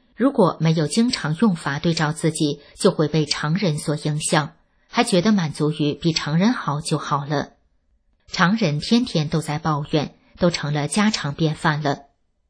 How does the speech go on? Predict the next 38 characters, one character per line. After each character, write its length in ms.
前 260
一 60
阵 180
子 360
听 260
同 220
事 180
说， 400
谁 220
谁 160
谁 260
一 100
直 220
经 180
常 220
抱 260
怨， 260
都 120
没 140
有 100
听 200
到 240
你 140
在 180
抱 300
怨。 280
当 160
时 160
意 180
识 160
到 360
修 240
好 220
自 200
己 240
很 200
重 300
要， 340